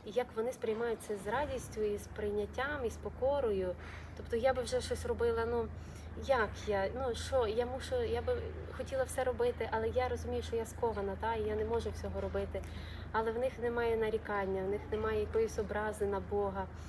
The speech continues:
Така щирість і прийняття, е, від Господа того, того, що вони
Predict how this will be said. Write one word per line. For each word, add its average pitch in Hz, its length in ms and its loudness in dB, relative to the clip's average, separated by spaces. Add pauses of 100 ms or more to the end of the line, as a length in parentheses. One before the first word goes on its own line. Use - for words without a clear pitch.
(280)
Така 233 220 -2
щирість 226 600 2
і 214 280 0
прийняття, 220 840 2
е, 202 160 -2 (320)
від 214 120 0
Господа 214 440 0
того, 214 400 0 (380)
того, 466 200 2
що 466 160 0
вони 453 180 2